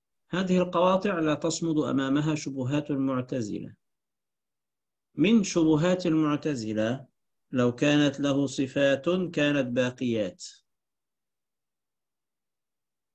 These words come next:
ويستحيل قيام البقاء بالبقاء". يعني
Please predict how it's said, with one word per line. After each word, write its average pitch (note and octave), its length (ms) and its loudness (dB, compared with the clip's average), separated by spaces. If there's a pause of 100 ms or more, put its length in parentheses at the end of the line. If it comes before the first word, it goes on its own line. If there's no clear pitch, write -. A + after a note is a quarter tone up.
(300)
ويستحيل C3+ 640 0
قيام C3+ 380 0
البقاء C3+ 520 0
بالبقاء". A#2 580 -6 (640)
يعني C3 520 -2